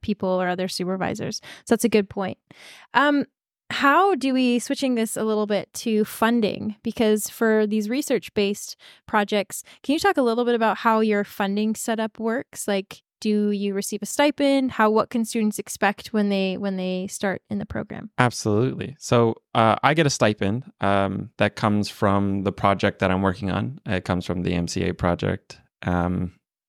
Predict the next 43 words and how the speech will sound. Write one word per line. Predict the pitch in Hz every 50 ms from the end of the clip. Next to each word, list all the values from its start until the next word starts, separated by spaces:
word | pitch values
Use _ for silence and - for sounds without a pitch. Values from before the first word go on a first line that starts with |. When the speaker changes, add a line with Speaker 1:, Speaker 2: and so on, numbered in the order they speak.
| _ _ _ _ -
Speaker 2:
and | 104 104 101
I | 98 98
think | - - 120 113 110 147
the | 110
grant | 95 107 104 104 98 - -
can | 104 95
sometimes | - - 98 95 - 95 92 92 90
vary | - 98 95 95 95 98 95 92
depending | 90 - - - - 92 92 92 95 92 92 92 95
on, | 95 95 92 - -
or | 101 92
your | 87 95 92
stipend | - - 98 92 - 95 98 -
can, | - 92 92 - - _ _ _ - - 92 - _ _ _ _ _
like, | - 104 98 95
vary | 92 107 104 104 101 101
depending | 98 - - - 110 107 107 110 107 107
on | 104 104
the | 104 104
grant. | 107 110 110 107 107 104 110 - - - _ - - - - - - - - -
And | 107 104
then | 104 101
there's | 101 104 101 -
been | - 104 101
cases | - 113 101 98 - 107 101 92 87
that, | 98 95 92 90 - - -
um, | 90 90 95 95 - - 87 - _ _ _ _ _ _ _ _ _ _ _ _ _ _ _ _ _ - -
uh, | - 95 95
some | 92 - 110 98 92
supervisors | - - 95 95 - - 90 92 90 - 107 101 98 -
will | - 98 95 -
require | 113 - - 95 98 101
you | 104 107 107 104
to | 101
have | 92 90 87 - -
N | 98 92 92
serca, | - - 110 - - - - - - _ _ _ _ _ _ _ - _ -
uh, | - - -
scholarship | - - - - - - - - - - - -
Speaker 1:
Mm-hmm. | 233 208 202 220 214 214
Speaker 2:
before | 208 208 - 101 -
accepting | - - - - - - - - -
you. | - 113 123